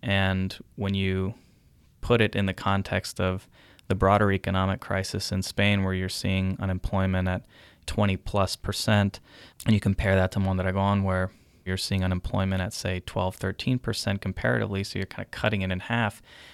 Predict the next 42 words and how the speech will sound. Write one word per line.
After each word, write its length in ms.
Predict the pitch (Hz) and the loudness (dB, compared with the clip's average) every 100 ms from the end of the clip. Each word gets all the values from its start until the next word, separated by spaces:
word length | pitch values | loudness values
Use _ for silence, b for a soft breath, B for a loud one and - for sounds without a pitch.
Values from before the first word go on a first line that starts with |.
| B | B
people 260 | - 98 95 | -6 -4 -2
are 80 | 95 | -2
start 280 | - 95 - | -2 -4 -4
to 60 | |
asking, 440 | 98 95 - 101 95 | -4 -4 -4 -4 -2
"Well, 260 | 95 92 - _ _ _ | -2 -2 -6 _ _ _
why 220 | - 95 95 | -4 -2 0
is 200 | 98 - | -2 -2
that? 240 | - - | -6 -4
What 200 | 92 - | -4 -2
makes 260 | 95 90 92 | -4 -4 -8
it 160 | 101 | -6
different?" 420 | - 95 - 92 - B B B B _ - | -4 -4 -4 -8 -12 B B B B _ -4
What 160 | 104 | 0
happened 360 | 101 107 - 104 | 2 2 2 2
in, 240 | 95 95 - | 2 0 -2
in 180 | 98 | -2
Mondragon 680 | 95 92 92 92 95 120 120 | 0 0 0 0 2 4 4
is 160 | 101 95 | 4 2
that 240 | 98 95 | -2 -2
because 360 | 98 - 110 104 | -4 0 0 0
they 100 | 98 | -2
have 200 | 101 95 | -2 -4
such 240 | - - | -4 -4
an 60 | - | -2
integrated 580 | 98 - 95 95 92 92 | -2 -2 -2 0 0 -2
network, 560 | 95 98 104 92 - _ B B B | -2 -2 0 -2 -4 _ B B B
really 200 | 98 95 | 2 4
acting 300 | 92 - 98 | 4 2 0
on 80 | 95 | 2
that 180 | 90 - | 0 -2
principle 400 | 101 98 95 95 | -2 0 0 0
that 120 | 92 | 2
I 80 | 92 | 2
mentioned 420 | 92 95 - 90 | 0 0 -2 -2
earlier 320 | 95 95 95 | 0 2 2
of 120 | 92 | 0
cooperation 520 | - 95 92 95 - 92 | -2 -2 0 -2 -2 -4
among 160 | 92 | -6
cooperatives, 640 | - 104 110 - 98 95 - B B B B | 0 2 4 4 2 0 -4 B B B B
rather 460 | 101 104 113 117 107 | 2 6 6 6 6
than 600 | 104 98 95 95 95 | 4 4 4 4 2